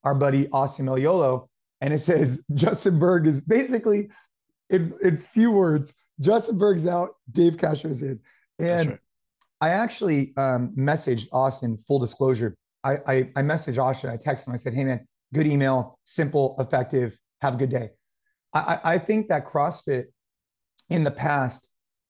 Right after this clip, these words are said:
Speaker 1: you know, they're a business, they're an organization. I think sometimes they try and justify everything to everybody and maybe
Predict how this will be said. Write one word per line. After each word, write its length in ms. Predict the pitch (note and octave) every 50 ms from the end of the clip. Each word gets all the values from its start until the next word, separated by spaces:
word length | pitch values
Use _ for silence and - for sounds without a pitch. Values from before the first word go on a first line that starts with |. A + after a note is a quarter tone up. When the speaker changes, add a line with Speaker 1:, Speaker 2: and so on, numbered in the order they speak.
| _ _ _ _ _ _ _ _ _ -
Speaker 1:
you 80 | D#3
know, 140 | D#3+ E3 D3+
they're 180 | C3 C#3+ D#3 F#3
a 60 | F3+
business, 360 | C3+ D3+ D3 C#3 D#3+ D#3+ C#3+
they're 120 | - C#3 C#3
an 60 | C#3
organization. 760 | C#3 C#3 C#3 C#3 A#2+ B2 C3 C3 B2+ - - E3 D3+ D#3+ D#3+ - -
I 80 | C#3
think 240 | C#3 - F#3+ G#3 G#3+
sometimes 720 | - - - - C#3 D#3+ E3 E3 E3 E3 E3 E3+ F3 D3+
they 140 | C#3+ C3+ B2
try 360 | - - - - C3+ C3+ C#3+
and 280 | C#3+ C3 B2+ A#2+ A2 G2+
justify 720 | F#2 F#2+ D3 C#3+ C#3 - - D3+ - - C#3+ C#3+ C#3 C#3 - -
everything 420 | C3 C3 C3+ C#3+ C#3+ - C#3+ C#3+ C#3
to 140 | D#3+ E3 -
everybody 480 | C3 B2+ C#3 B2 A2+ C3 C3 C#3+ D3
and 160 | C#3 B2 B2
maybe 400 | B2+ C3 C#3 C#3+ C#3+ C3+ B2 -